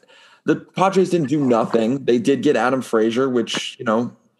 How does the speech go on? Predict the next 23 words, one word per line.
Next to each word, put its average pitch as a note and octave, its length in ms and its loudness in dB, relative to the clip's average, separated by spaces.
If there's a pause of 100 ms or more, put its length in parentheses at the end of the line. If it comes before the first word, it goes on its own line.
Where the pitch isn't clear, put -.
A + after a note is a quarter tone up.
can't B2 240 0
argue A#2 260 2
with G#2+ 140 0
that G#2 220 2
at G#2 60 2
all. A2 160 2
He's B2 100 -4
a - 20 -10
guy A2+ 180 2
who A#2 60 0
could G#2+ 140 -4
play A2+ 340 2
at, A2+ 140 0 (240)
uh, A2 340 0
second A#2 380 0
base. A#2 320 2
He G#2+ 80 -4
could - 100 -6
play G2+ 220 0
outfield, G#2+ 580 -2 (280)
every A2+ 200 2
outfield A2+ 320 0
position. A2+ 520 -2